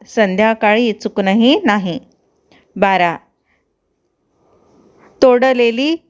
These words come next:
घडी म्हणजे घड्याळ किंवा फाटकी झोळी वापरणं. गरुड पुराणात स्पष्ट म्हटलं आहे की, तुटलेल्या देवमूर्ती, बंद घड्याळ,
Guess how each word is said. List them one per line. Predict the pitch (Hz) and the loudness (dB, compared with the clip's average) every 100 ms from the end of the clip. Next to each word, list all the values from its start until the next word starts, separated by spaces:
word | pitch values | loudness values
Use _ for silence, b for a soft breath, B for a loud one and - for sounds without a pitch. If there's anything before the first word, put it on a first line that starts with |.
| _ | _
घडी | 190 269 208 208 180 | -2 2 2 0 -6
म्हणजे | 214 208 214 262 | -4 -2 0 0
घड्याळ | 339 302 190 165 - _ | 0 0 0 -2 -6 _
किंवा | 233 208 226 254 233 b b _ | -4 0 2 2 0 b b _
फाटकी | 247 208 214 _ 233 233 | -2 -2 -4 _ -4 0
झोळी | 262 196 196 | 2 2 2
वापरणं. | 240 196 175 185 170 151 - - b b b 233 | 2 0 0 -2 -2 -6 -10 -16 b b b 2
गरुड | 233 269 320 | 4 2 0
पुराणात | 302 269 254 254 285 | -2 2 2 2 -2
स्पष्ट | - 226 247 - | -2 -4 -4 -2
म्हटलं | 294 302 214 226 | 0 0 0 2
आहे | 254 240 262 | 2 2 0
की, | 254 - 269 220 - 254 | -2 -2 -2 -2 -2 0
तुटलेल्या | 220 208 220 214 226 285 - b - | 2 2 2 2 2 0 -4 b -6
देवमूर्ती, | 208 214 214 214 202 180 202 | -2 0 0 -2 -4 -4 -6
बंद | 180 202 190 220 | 0 0 2 2
घड्याळ, | 233 202 180 190 | 2 2 2 0